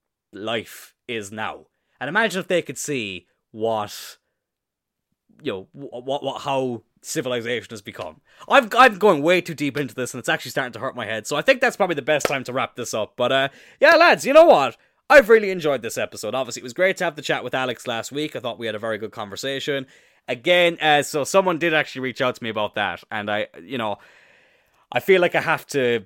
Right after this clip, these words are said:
to say this. I actually forgot about this until now. So Alex's volume was quite low on, uh, on the episode,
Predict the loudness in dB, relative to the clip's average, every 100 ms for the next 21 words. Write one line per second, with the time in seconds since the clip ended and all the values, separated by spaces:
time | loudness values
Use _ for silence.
0 | _ -10 -2 0 0 -4 -6 -10 -2 0
1 | 0 -2 -6 -2 0 -2 -6 -10 -8 -6
2 | -4 -4 -6 -12 _ _ _ _ _ -20
3 | -14 -2 2 2 0 _ 2 2 2 -4
4 | -8 0 0 2 -4 -8 -8 -8 -10 -8
5 | -8 -8 -6 -2 -2 -4 -10 _ _ _
6 | -4 -2 -2 -6 -14 -10 -8 -6 -8 -8
7 | -8 -8 -8 -10 -8 -10 -12